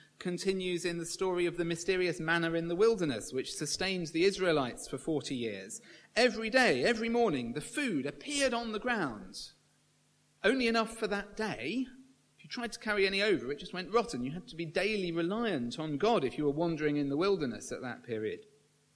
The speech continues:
Until on the sixth day, when there was a double amount on the ground,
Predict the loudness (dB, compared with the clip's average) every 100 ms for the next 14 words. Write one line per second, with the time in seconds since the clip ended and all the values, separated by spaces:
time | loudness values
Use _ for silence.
0 | -20 -18 -14 -4 -2 0 0 0 -2 -4
1 | -6 -8 -16 -16 -14 -14 -12 -12 -12 _
2 | _ _ _ -2 0 2 2 2 0 0
3 | 0 0 2 2 0 -2 -6 -6 -8 -8
4 | -8 -8 -8